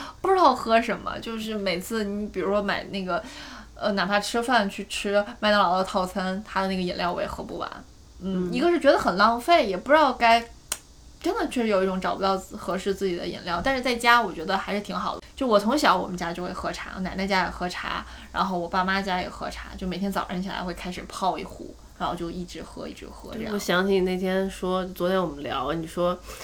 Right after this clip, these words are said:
Speaker 2: 就是因为别人可能抽个烟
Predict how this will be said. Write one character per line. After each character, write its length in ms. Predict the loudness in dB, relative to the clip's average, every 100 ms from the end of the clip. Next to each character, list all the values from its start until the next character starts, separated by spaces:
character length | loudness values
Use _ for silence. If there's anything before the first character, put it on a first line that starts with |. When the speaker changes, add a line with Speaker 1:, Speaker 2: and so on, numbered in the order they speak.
| -18 -20 -20 -20 -10
Speaker 2:
就 80 | -4
是 140 | 0
因 80 | 4
为 120 | 4 4
别 180 | 6
人 180 | 6 4 -2
可 140 | -4
能 220 | 0 0 -2 -8 -10 -20 -18 -2
抽 180 | 2
个 80 | 6
烟 320 | 6 6 4